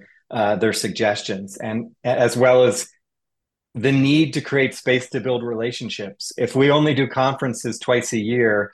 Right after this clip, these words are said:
and many of our educators are afraid to reach out because of linguistic or cultural other barriers, there's not much collaboration happening. So these teams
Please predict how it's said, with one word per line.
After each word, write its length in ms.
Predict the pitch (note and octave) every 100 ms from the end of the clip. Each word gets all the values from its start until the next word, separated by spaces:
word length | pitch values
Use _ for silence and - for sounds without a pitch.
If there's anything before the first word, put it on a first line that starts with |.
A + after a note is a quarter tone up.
| _ _ _ -
and 440 | A#2 A#2 A#2+ A2+ -
many 280 | B2 B2+ B2+
of 120 | A#2+
our 140 | A#2
educators 560 | A#2 A#2+ A#2 B2 A#2+ A2+
are 80 | A2+
afraid 380 | - C3 B2
to 80 | A#2
reach 260 | A#2 A#2 B2
out 240 | A#2 A#2
because 260 | A#2+ A#2 G2+
of 100 | G#2
linguistic 680 | A#2 G#2 A#2 A#2+ B2 A2 -
or 80 | G2+
cultural 440 | - A2+ - A#2
other 180 | G#2+ G#2+
barriers, 600 | A2 A#2 A2+ G#2 G2+ - _ _ _ _ _ _ _ -
there's 340 | A#2+ C#3+ D#3+
not 200 | F#3+ F#3
much 180 | D#3+ -
collaboration 640 | D#3 C3 C3+ B2+ B2+ C3
happening. 500 | A2 G2+ - G2 G#2
So 200 | - C3+
these 300 | B2 C3+ -
teams 560 | - F#3+ F#3+ F3 D3